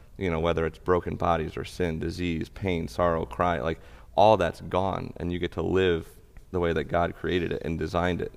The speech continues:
and how good it's going to be. I mean, if that doesn't bring hope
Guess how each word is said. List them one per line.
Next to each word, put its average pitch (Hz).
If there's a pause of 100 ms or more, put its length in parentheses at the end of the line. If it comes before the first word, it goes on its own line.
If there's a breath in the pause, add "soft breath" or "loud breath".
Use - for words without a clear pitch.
and 85
how 87 (180)
good 85
it's -
going 82
to 87
be. 85 (720 soft breath)
I -
mean, 85 (500)
if 85
that 98
doesn't 85
bring 87
hope 87